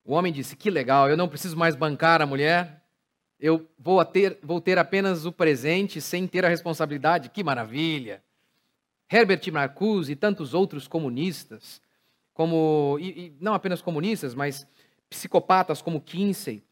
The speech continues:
que colocaram essa ideia no ar. O sexo, da maneira como a fé cristã ensina, é uma prisão. Alfred Kinsey, diz ele, concluiu cientificamente,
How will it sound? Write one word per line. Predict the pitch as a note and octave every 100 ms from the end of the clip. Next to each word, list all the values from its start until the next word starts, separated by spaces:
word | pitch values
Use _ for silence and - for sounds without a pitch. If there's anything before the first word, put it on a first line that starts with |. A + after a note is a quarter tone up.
| _ _
que |
colocaram | - F#3+ F3+ G#3+ G#3
essa | F#3+ - G3
ideia | D#3+ G#3 G3+ F3+ E3
no | D#3+
ar. | D#3 D#3 C3+ G#2+ _ _ _ _ _ _ _ _
O | C3
sexo, | - D3+ C#3 - - G#2 _
da | - D3
maneira | C#3 D#3+
como | D3+ D3 C3+
a |
fé | B2+ D3
cristã | C#3+ C3+ C#3+
ensina, | C3+ - C#3 A#2+ E3
é |
uma | D#3 C#3
prisão. | D3+ B2+ - _ _ _ _ _ _ _ _ _ _ _ _ -
Alfred | C#3 F3 F3+ D#3
Kinsey, | C#3+ D3 F#3 F#3+
diz | C#3+ D3+ C#3
ele, | D3+
concluiu | - E3 E3 D3 C3 D#3+ G3+ _ -
cientificamente, | - B3 A#3+ G#3 A3 D3 G#2 -